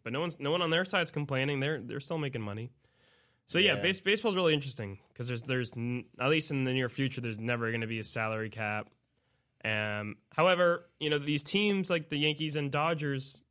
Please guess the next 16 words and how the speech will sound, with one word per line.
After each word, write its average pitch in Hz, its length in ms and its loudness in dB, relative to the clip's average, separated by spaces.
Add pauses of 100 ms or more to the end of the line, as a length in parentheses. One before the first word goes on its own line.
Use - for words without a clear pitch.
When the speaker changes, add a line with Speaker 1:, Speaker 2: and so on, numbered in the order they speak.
Speaker 1:
get 131 160 -4
the 135 100 -2
big, 127 320 -2
best 127 220 -4
players, 139 380 2
but 113 360 -2 (320)
they've 120 220 0
won 131 540 0 (600)
one 127 280 0
championship 151 480 0
in 143 60 -2
the 139 60 -2
last 135 280 -2
thirteen 139 320 -2
years, 160 400 -6 (260)
bo-, 131 120 -4